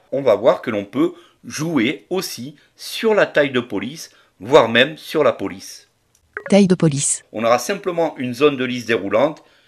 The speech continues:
Speaker 1: qui va nous proposer différentes tailles.
Speaker 2: Moyenne, recommandée. Taille de police. Personnaliser les polices. Zoom de la page. Cent pour cent.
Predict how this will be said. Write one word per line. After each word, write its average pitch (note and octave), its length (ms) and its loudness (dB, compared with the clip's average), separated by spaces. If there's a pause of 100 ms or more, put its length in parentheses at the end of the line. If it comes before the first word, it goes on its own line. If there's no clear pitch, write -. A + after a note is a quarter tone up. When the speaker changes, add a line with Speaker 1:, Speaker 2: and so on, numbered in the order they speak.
(120)
Speaker 1:
qui - 120 -8
va D#3+ 120 6
nous E3 120 -2
proposer C3+ 640 -4 (260)
différentes C3 540 -2
tailles. E2+ 280 -4 (580)
Speaker 2:
Moyenne, F3 500 6
recommandée. D#3 680 4 (580)
Taille F#3 140 6
de D#3+ 80 4
police. C3+ 500 0 (640)
Personnaliser E3 600 6
les E3+ 100 4
polices. C3 500 0 (840)
Zoom F#3 200 6
de E3 80 6
la D3+ 120 6
page. C3 340 4 (720)
Cent F#3+ 180 4
pour D#3 180 -2
cent. C3 240 0